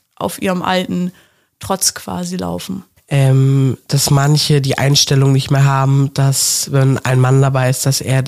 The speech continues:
Speaker 2: automatisch der Geselle ist, beziehungsweise dass der Mann alles macht und dass wir Frauen eigentlich so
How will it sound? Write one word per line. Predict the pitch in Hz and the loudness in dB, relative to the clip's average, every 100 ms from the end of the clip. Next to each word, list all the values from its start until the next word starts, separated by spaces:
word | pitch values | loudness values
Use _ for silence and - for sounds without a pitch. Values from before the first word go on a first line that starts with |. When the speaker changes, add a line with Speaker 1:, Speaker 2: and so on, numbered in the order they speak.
| - | -2
Speaker 2:
automatisch | 131 135 131 131 - | -2 2 2 2 0
der | 127 | 0
Geselle | 131 123 131 147 147 | 0 0 0 0 0
ist, | 160 - - _ _ _ - - - | -4 -10 -18 _ _ _ -20 -20 -20
beziehungsweise | - - 139 139 135 135 | -6 2 4 4 4 2
dass | 127 | 2
der | - 135 | 2 2
Mann | 135 139 | 2 2
alles | 135 143 139 - | 0 2 2 2
macht | 147 139 131 127 | 2 2 -2 -4
und | 135 | -4
dass | 131 - | -4 -6
wir | 127 127 | -6 -8
Frauen | - 131 127 127 123 | -6 -2 -2 -2 -4
eigentlich | 127 123 127 - | -4 -2 -4 -6
so | - 127 120 | -4 -2 -2